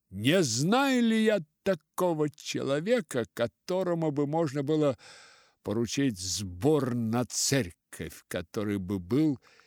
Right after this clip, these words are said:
или из дворян, или купцов, повоспитанный других,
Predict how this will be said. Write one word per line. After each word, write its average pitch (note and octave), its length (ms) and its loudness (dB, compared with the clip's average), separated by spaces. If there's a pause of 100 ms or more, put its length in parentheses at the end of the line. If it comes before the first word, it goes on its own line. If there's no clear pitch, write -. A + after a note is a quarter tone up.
(220)
или C#3+ 400 4
из F#2 200 -2
дворян, F3+ 640 4
или F#3+ 320 2
купцов, C#3 840 0 (1800)
повоспитанный F3+ 1200 0
других, A#2 880 -8